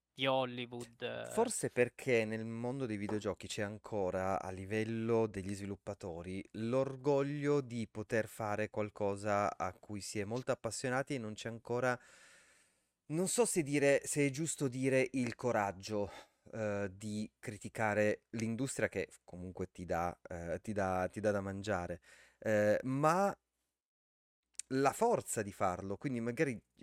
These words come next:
Speaker 2: ci serve sempre, e, e di nuovo lì che torniamo, no?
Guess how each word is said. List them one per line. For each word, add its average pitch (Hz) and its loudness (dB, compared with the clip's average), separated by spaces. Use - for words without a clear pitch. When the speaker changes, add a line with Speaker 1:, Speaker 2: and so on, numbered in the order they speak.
Speaker 2:
ci - -10
serve 147 2
sempre, 117 0
e, 127 0
e 120 0
di 120 0
nuovo 143 2
lì 139 0
che - -6
torniamo, 107 0
no? 123 4